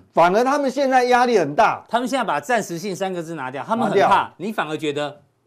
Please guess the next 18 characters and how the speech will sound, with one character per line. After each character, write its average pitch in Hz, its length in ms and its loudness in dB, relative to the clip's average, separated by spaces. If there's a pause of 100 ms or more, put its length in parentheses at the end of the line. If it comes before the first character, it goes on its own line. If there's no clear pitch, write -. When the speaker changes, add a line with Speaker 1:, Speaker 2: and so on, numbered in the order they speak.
Speaker 1:
其 208 180 0
实 214 100 0
我 233 260 8
反 156 160 0
而 143 60 -2
比 123 140 -10
较 170 200 4
乐 151 200 4
观， 135 240 -4
我 139 100 -6
比 175 160 -4
较 202 120 6
Speaker 2:
哎 - 20 8
呦， 175 200 0 (280)
Speaker 1:
觉 151 120 0
得 160 200 0 (920)
比 240 260 2
我 185 400 4